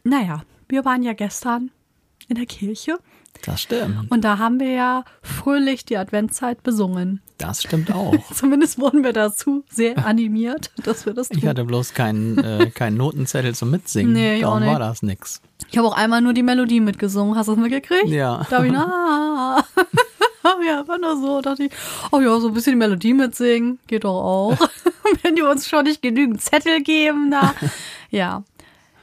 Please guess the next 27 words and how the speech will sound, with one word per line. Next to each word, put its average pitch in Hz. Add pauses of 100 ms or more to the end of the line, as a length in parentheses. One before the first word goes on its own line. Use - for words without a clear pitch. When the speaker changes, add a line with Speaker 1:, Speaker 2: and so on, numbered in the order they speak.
Speaker 1:
Ja, 180
Felix 208
hatte 190
da 175
ein 175
kleines -
Weihnachtskonzert, 185
falls 180
sich 185
jemand 180
wundert, 214 (200)
weil 190
wir 190
ja 185 (220)
jetzt 180
hier, 185
äh, 196 (280)
uns 175
schon 175 (160)
häufiger 175
mal 180
zu -
Religion 185
und 175
so 185
geäußert 190
haben. 190